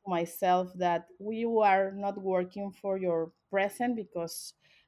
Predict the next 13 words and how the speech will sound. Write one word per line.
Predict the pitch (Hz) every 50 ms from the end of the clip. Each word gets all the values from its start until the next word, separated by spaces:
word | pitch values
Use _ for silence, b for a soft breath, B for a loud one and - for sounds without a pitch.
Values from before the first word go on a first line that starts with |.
| _ -
there | 196 196
are | 185 190
so | 185 - - 196
many | 185 190 185 185 190 180
things | 180 - 196 185 180 175 - - _
to | 202 190
do. | 175 175 175 196 233 269 262 - _ _ _ _ _ _ -
You | 175 196 190
are | 185 175 175 180
working | 180 180 185 180 180 180 - 196 185 180
for | 180 - 175
your | 165 160 147 147
future | - - - 220 214 226 - - 269 285 294